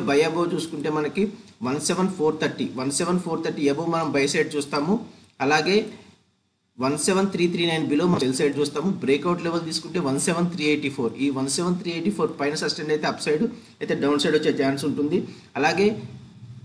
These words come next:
మార్కెట్ ఎప్పుడైతే గ్యాప్ అప్ ఓపెన్ అయిన తర్వాత మార్కెట్ హైని క్రియేట్ చేసి మళ్ళీ ఏదైతే లో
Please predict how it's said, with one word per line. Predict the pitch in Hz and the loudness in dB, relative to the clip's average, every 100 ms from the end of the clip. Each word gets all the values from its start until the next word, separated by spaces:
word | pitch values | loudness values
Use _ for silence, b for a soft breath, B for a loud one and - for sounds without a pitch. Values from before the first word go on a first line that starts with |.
| - - 139 | -16 -8 -2
మార్కెట్ | 139 151 190 - - 135 | 0 0 0 -2 -8 -6
ఎప్పుడైతే | 135 170 175 185 135 | -4 -2 0 0 2
గ్యాప్ | 135 131 175 | 2 4 0
అప్ | 180 165 | 0 -2
ఓపెన్ | 165 165 | 0 0
అయిన | 156 151 | 0 2
తర్వాత | 151 151 151 143 | 2 2 2 2
మార్కెట్ | 139 160 - 110 107 - | 2 0 -4 -4 -8 -4
హైని | 143 147 151 | 0 0 0
క్రియేట్ | 160 160 147 | -2 0 0
చేసి | 156 - 139 | -2 0 0
మళ్ళీ | 143 180 214 B B - 147 | 0 0 -2 B B 0 2
ఏదైతే | 160 180 196 196 - - 143 | 4 4 4 4 0 -6 -2
లో | 151 | 0